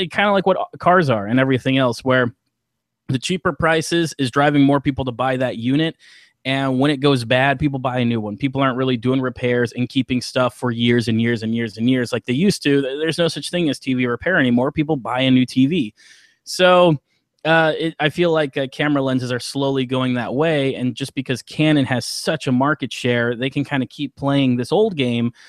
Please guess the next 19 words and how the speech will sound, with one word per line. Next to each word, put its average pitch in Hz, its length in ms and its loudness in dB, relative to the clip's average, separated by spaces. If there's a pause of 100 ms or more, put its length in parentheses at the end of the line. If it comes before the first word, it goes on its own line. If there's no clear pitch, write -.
(260)
of, 123 340 0
you 160 120 0
know, 120 320 2
you 123 160 -2
buy 139 280 2
this 147 200 0
lens 139 300 4
once 143 440 0
and 127 160 0
you 127 100 2
keep - 260 0
it 131 80 -2
for 127 220 -6
your 113 220 -4
lifetime, 113 920 -6 (280)
you 120 100 -2
know, 156 220 2
or 135 280 2
you 123 180 -2